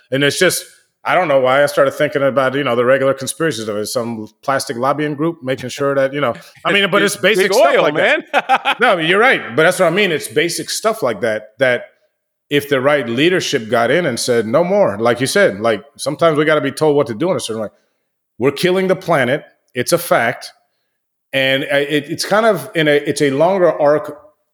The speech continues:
Speaker 1: uh, than the pandemic, than covid, but it's a similar thing, right? Like, you had the early adopters,
Speaker 2: Yeah.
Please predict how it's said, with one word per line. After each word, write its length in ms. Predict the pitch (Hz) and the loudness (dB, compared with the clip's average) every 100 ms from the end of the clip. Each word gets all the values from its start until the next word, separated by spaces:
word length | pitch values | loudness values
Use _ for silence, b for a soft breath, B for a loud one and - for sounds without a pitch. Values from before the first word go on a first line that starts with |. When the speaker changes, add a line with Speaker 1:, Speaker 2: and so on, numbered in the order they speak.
| _ _ - | _ _ 0
Speaker 1:
uh, 500 | 117 117 113 110 135 _ _ | 2 4 0 -4 -20 _ _
than 340 | 110 117 120 117 | -2 0 2 0
the 100 | 107 | -2
pandemic, 760 | - 117 107 90 147 117 90 | -2 -4 -2 0 2 0 -2
than 220 | 107 104 | -2 -2
covid, 520 | 95 - 165 123 101 98 | -4 0 2 2 0 0
but 140 | 113 | 0
it's 140 | 101 | -2
a 40 | 104 | -2
similar 460 | - 165 156 127 107 | 0 2 2 2 0
thing, 300 | - 98 90 | -2 -4 -2
right? 260 | 104 117 | -2 0
Like, 240 | 110 101 - b b b b _ _ - | 0 -2 -4 b b b b _ _ -6
you 120 | 117 | -2
had 160 | 139 | -2
the 120 | 117 135 | -2 2
early 240 | 139 151 | 2 4
adopters, 760 | 156 135 127 120 127 143 143 - _ _ - | 2 2 2 0 0 0 -2 -14 _ _ -12
Speaker 2:
Yeah. 220 | 107 | -10